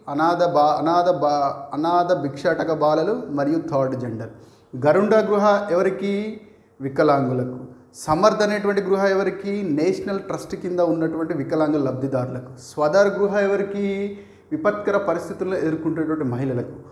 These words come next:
ఉజ్జవాల గృహ ఎవరికి? మనుషుల అక్రమ రవాణాకి గురైనటువంటి బాలికలు మరియు స్త్రీలకు సంబంధించి.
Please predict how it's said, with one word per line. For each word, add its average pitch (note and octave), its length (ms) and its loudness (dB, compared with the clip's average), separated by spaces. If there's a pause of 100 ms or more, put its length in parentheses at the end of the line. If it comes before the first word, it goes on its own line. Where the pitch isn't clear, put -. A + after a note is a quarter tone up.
(220)
ఉజ్జవాల G3+ 540 4
గృహ G3 340 0
ఎవరికి? G3 760 -2
మనుషుల E3+ 380 -4
అక్రమ F#3 380 0
రవాణాకి E3 480 0
గురైనటువంటి D#3 500 -4
బాలికలు C#3 640 -2
మరియు E3 320 -2
స్త్రీలకు D3 420 -4
సంబంధించి. A#2+ 840 -6